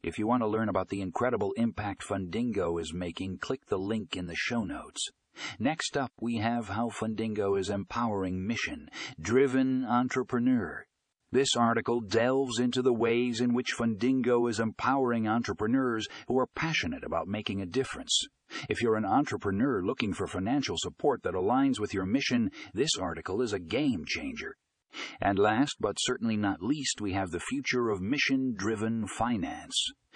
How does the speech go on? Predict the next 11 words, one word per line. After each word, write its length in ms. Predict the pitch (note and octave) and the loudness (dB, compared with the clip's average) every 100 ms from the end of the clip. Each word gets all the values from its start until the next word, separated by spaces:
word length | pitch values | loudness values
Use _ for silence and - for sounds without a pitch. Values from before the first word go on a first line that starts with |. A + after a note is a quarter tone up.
| - - - | -12 -10 -2
Fundingo's 640 | A2 G2+ D3 C#3 B2+ F#2 | 0 2 2 4 2 2
vision. 480 | A#2 C3 F2+ - - _ - - | 0 0 -2 -6 -14 _ -14 -8
This 160 | G#2+ G2+ | -2 0
article 340 | E3+ D#3+ C#3 | 0 0 -2
takes 240 | A2+ A#2+ - | -2 -4 -2
a 60 | |
deep 300 | F2 G2+ D3+ - | -4 -2 -4 -4
dive 440 | G2+ A#2 G2 E2+ D#2+ | 0 2 2 -2 -4
into 200 | E2 F2 | -6 -6
Fundingo's 640 | - F2+ F2+ B2 A#2 G#2 - | -4 -4 -2 2 2 2 0
vision 380 | A#2+ A2+ A2+ | 0 0 0